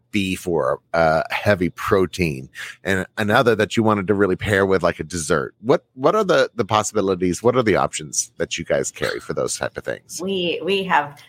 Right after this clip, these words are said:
Speaker 2: especially in the, you know, from the winery directly, there's, there's a much broader range of products on offer than we have in the U S so far. Um, but the, I think the one you're talking about, the red that you're talking about specifically was the Amarone.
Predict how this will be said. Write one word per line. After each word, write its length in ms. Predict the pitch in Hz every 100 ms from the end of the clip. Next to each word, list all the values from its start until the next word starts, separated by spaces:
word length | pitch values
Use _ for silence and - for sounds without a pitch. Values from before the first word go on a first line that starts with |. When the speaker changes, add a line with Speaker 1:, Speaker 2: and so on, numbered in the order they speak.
| -
Speaker 2:
especially 760 | - - 202 - 185 170 160 - - _ _ _ _ _ _ _ _
in 160 | 185 165
the, 160 | 156 -
you 80 | 175
know, 120 | 147
from 200 | 147 160
the 100 | 156
winery 400 | 165 165 160 156
directly, 460 | 151 151 151 143 143
there's, 460 | 151 147 147 - -
there's 200 | 147 143
a 40 |
much 300 | 156 170 - -
broader 260 | 156 151
range 300 | 143 147 151
of 100 | 143
products 540 | - 131 139 147 - -
on 160 | 143 135
offer 340 | 131 143 151 147
than 200 | 139 135
we 100 | 143
have 220 | 143 151
in 140 | 147
the 80 | 135 139
U 120 | 135
S 260 | 139 - -
so 300 | - 415 392
far. 320 | - 127 - - - - - -
Um, 300 | 180 160 160
but 200 | 175 170
the, 200 | 170 165 175
I 60 |
think 240 | 175 220 208
the 60 |
one 140 | 180 180
you're 120 | 165
talking 340 | 170 170 165
about, 280 | 160 151 -
the 60 | 151
red 300 | 180 175 170
that 100 | 160
you're 100 | 156
talking 280 | 156 160
about 220 | 151 143 -
specifically 560 | 151 151 - - 143
was 240 | 139 139 -
the 120 | 139 139 151
Amarone. 600 | 151 147 147 143 -